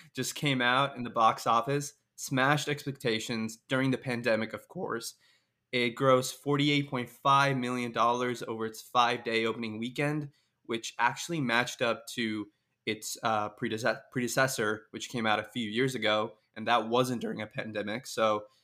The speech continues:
it's definitely above expectations, and this happened in s-, despite of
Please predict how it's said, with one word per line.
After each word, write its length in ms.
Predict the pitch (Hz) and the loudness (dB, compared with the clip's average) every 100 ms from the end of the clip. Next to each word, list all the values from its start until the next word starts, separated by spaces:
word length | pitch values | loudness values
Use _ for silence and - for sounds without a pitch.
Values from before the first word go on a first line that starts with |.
| _ _ _ - | _ _ _ 0
it's 320 | 113 113 - | 0 -2 -2
definitely 580 | 135 131 151 156 160 147 | 0 2 0 0 0 -2
above 440 | 120 113 123 117 | -4 0 2 4
expectations, 920 | 110 - - - 110 107 139 143 151 - _ _ _ | 0 -6 -12 -6 -4 -2 -2 -2 -6 -14 _ _ _
and 300 | - 117 117 | 0 2 2
this 120 | 123 135 | -2 -2
happened 280 | 143 139 | -2 0
in 80 | 127 | -4
s-, 240 | 113 - - _ _ | -4 -10 -12 _ _
despite 480 | - - 131 127 131 | -14 -2 2 4 2
of 320 | 113 110 113 | 2 4 2